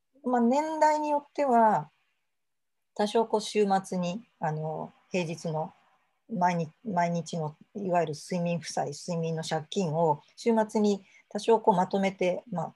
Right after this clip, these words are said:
ボーナス返してるようなイメージで、週末に少し長く寝て返してる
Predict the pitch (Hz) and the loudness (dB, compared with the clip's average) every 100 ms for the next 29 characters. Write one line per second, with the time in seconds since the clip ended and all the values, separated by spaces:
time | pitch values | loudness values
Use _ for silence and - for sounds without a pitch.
0 | _ 180 165 151 - - - 147 - 156 | _ 0 0 0 -4 -8 0 0 0 0
1 | 170 180 175 180 202 185 156 165 185 147 | 2 4 4 4 4 2 0 2 4 2
2 | - _ - 180 180 185 175 165 - 202 | -4 _ -8 -4 -4 -2 -4 -2 -2 -2
3 | 151 151 170 151 143 147 - 147 143 - | -2 0 0 0 -6 -8 -6 -6 -6 -4
4 | 156 - 151 151 | -6 -4 -6 -6